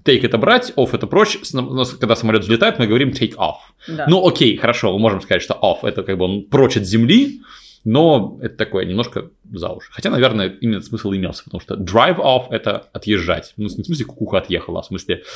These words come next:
Speaker 1: он на машине отъехал от тротуара, начал движение. В общем, о чем мы сегодня поговорим?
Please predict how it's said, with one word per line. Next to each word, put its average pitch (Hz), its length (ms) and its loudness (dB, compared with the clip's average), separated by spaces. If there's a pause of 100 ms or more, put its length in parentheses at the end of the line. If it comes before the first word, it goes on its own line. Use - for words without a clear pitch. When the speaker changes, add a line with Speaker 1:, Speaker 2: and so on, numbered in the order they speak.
(160)
Speaker 1:
он 95 140 -4
на 95 80 0
машине 104 320 0
отъехал 92 600 -2
от - 140 -18
тротуара, 98 420 -2
начал 92 220 -6
движение. 90 400 -6 (320)
В - 40 2
общем, 165 260 2
о - 80 2
чем 233 240 4
мы 180 100 6
сегодня 156 280 2
поговорим? 110 560 2